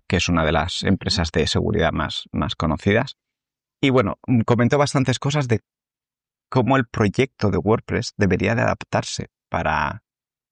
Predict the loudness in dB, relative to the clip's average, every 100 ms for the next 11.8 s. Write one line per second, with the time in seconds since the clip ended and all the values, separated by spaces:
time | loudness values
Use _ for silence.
0 | _ -2 -2 0 0 2 -2 -4 -14 -20
1 | -2 2 4 4 2 0 0 0 0 0
2 | 0 0 2 2 0 0 -2 0 2 2
3 | 2 0 -2 -2 0 0 0 -2 -4 -4
4 | -2 0 2 0 0 0 0 -2 0 2
5 | 2 -2 -4 -6 -6 _ _ _ -10 -4
6 | -2 -2 0 2 0 0 0 2 2 0
7 | 0 -2 -2 -4 _ _ _ -2 0 0
8 | 0 0 -2 -2 0 2 0 -4 _ _
9 | _ _ -2 2 2 0 -2 -2 0 0
10 | 0 -2 0 0 -2 0 0 0 -6 _
11 | -6 -2 0 0 -2 -4 -6 -8